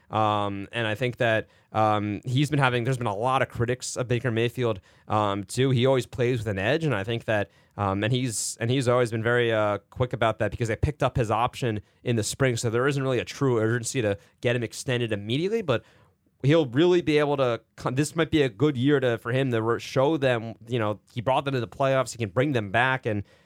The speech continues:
of course they have, um, you know, they play the Giants this weekend, which will be interesting. Of course, it'll be Odell Beckham ag-, against them, uh,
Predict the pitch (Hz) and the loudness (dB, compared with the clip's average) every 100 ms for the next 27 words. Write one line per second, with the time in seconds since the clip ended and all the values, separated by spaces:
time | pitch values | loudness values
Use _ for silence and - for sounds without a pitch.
0 | _ - 107 - 147 147 - 123 127 127 | _ -8 -4 2 4 2 0 2 4 2
1 | 113 113 110 101 - _ _ _ 131 110 | 0 -2 -2 -6 -10 _ _ _ 0 2
2 | 110 135 117 113 117 131 120 113 104 131 | 2 2 0 0 0 0 -2 -6 0 0
3 | 143 120 113 117 117 127 - 113 110 - | 2 2 2 0 0 0 -2 -4 -4 -2
4 | 113 104 101 104 98 - _ 110 110 98 | -2 -2 -4 -4 -6 -12 _ 2 2 2
5 | 113 120 110 107 - 104 113 104 - 110 | 0 0 -4 -6 -8 -2 -2 -2 -2 0
6 | 107 104 101 98 | 0 0 0 0